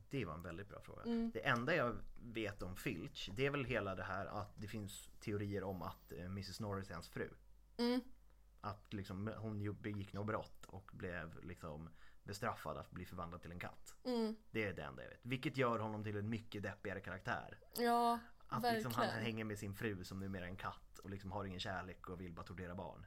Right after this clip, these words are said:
Speaker 2: Ja, men för då måste man ju så här, vad är bäst? Att man, han är relativt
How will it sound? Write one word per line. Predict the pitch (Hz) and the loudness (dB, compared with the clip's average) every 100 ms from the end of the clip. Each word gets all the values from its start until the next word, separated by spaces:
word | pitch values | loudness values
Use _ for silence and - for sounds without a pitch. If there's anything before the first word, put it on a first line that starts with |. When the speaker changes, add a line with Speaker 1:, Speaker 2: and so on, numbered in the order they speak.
| - | -2
Speaker 2:
Ja, | 240 247 | 6 6
men | 254 240 | 6 4
för | 240 | 4
då | 240 | 4
måste | 269 269 | 6 6
man | 277 | 6
ju | 247 | 4
så | 233 | 4
här, | 208 | 4
vad | 247 233 | 6 8
är | |
bäst? | 208 208 220 - - | 8 6 6 2 4
Att | 214 | 2
man, | 220 208 | 2 2
han | 220 214 | 4 4
är | 214 - | 2 0
relativt | 220 262 269 254 233 | 4 6 6 4 2